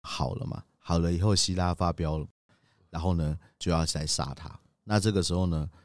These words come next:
宙斯就把这女孩子变成一头白牛，就是让希拉找不到。但希拉哪那么简单？所以呢，希拉就变出了很多的牛蝇啊，来吸他的血。啊，这个时候呢，白牛就快要死掉啦。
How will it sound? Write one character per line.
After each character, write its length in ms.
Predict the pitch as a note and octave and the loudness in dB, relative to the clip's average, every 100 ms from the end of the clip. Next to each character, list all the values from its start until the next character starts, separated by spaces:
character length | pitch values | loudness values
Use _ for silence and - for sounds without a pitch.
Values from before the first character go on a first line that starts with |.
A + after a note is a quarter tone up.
| _ | _
宙 200 | - F#2+ | 0 0
斯 200 | D#2+ F2 | 0 -2
就 120 | E2 | -2
把 160 | F2 C#2 | -2 -2
这 120 | F#2 | 0
女 120 | E2+ | 0
孩 140 | D#2 D2+ | 0 -2
子 140 | D2+ | -4
变 160 | F#2+ F#2 | 0 0
成 200 | E2 D2+ | 2 0
一 80 | E2+ | 0
头 200 | C#2+ D2 | -2 -6
白 180 | C#2+ D2+ | -6 -2
牛， 200 | D#2 - - _ | -2 -4 -10 _
就 100 | E2+ | -6
是 160 | E2+ E2+ | -2 0
让 160 | E2+ | 0
希 140 | E2 D#2 | 0 0
拉 120 | D#2 | -2
找 120 | D#2 | -4
不 80 | - | -8
到。 180 | - D2+ - _ _ _ | -6 -8 -10 _ _ _
但 100 | - | -8
希 180 | A#2 G#2 | -4 -2
拉 120 | G#2+ | 0
哪 160 | G#2+ D2+ | 0 0
那 100 | E2+ | 0
么 200 | G2 E2 - - | 2 0 -4 -2
简 200 | D#2+ D#2 | -2 0
单？ 220 | D2+ D#2+ - _ _ _ | -4 -4 -8 _ _ _
所 180 | - F#2+ | 0 4
以 80 | F#2+ | 4
呢， 120 | D2+ | 2
希 220 | - F2 | -2 -2
拉 160 | F2 F2 | 0 0
就 100 | E2+ | -2
变 280 | - F#2 D#2+ | 0 0 0
出 180 | - | 0
了 100 | F2 | -2
很 160 | D#2 D2+ | 0 -2
多 140 | F#2 | 0
的 100 | F#2+ E2+ | 2 2
牛 380 | D#2+ D2+ F2 | 2 2 2
蝇 220 | F2 D#2 D2+ | 0 -4 -8
啊， 100 | D2 | -6
来 160 | C#2+ E2 | -2 2
吸 240 | - F2+ | 2 2
他 160 | E2 D#2+ | -2 -2
的 100 | D2+ | 0
血。 220 | - - - _ _ _ - | -2 -4 -10 _ _ _ -2
啊， 160 | A#2+ | 0
这 120 | B2 B2+ | 4 4
个 100 | A2+ | 4
时 140 | A2 | 4
候 180 | A2 B2+ | 2 4
呢， 300 | A2 G#2 F#2+ - | 2 0 -2 -4
白 140 | G2+ | 0
牛 180 | B2+ A2+ | 2 2
就 100 | A#2 | 0
快 140 | B2 A#2 | 0 -2
要 100 | A#2 | 0
死 240 | - E2+ | -2 -2
掉 220 | A#2 A2 | 0 2
啦。 240 | F#2+ F#2 | 2 0